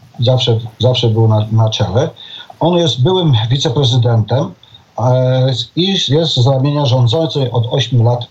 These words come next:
Demokratycznej Partii Postępu. E, natomiast, mm, na drugim miejscu też było to do przewidzenia, że będzie, że będzie właśnie, e, kandydat, e,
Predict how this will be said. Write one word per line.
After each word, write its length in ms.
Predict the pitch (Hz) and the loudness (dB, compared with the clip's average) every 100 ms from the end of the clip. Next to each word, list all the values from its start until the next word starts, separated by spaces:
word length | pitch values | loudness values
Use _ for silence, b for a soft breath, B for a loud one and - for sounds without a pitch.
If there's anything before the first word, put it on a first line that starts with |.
| - | -2
Demokratycznej 760 | 107 120 117 113 - - 127 | 0 0 0 0 0 0 0
Partii 480 | 113 110 113 110 110 - | 0 0 0 0 -2 -2
Postępu. 500 | 120 113 135 123 113 - - _ B B B B B B - | -2 0 2 2 0 -6 -20 _ B B B B B B -2
E, 220 | 113 117 | 2 2
natomiast, 720 | 123 147 175 185 170 - - - - | 2 0 0 0 0 -4 -8 -10 -4
mm, 420 | 104 98 101 113 | -2 0 2 2
na 140 | 131 131 | 2 2
drugim 440 | 165 208 160 135 | 0 0 0 2
miejscu 440 | 135 117 - 131 | 2 0 0 -2
też 400 | 117 - 160 - | -2 0 -2 0
było 260 | 123 127 123 | 0 0 0
to 180 | 123 120 | 0 0
do 120 | 113 | 0
przewidzenia, 720 | 113 117 110 110 127 117 113 | 0 0 2 2 2 2 2
że 160 | 113 107 | 2 2
będzie, 400 | 127 120 113 110 - b b _ - | 2 2 2 0 -4 b b _ -4
że 200 | 107 120 | 0 2
będzie 340 | 135 131 123 | 2 2 2
właśnie, 520 | 113 127 - 117 117 113 - _ | 2 0 0 2 2 0 -8 _
e, 160 | 113 107 | -2 0
kandydat, 720 | 123 120 113 135 113 113 | 2 2 2 2 0 0
e, 60 | - | -2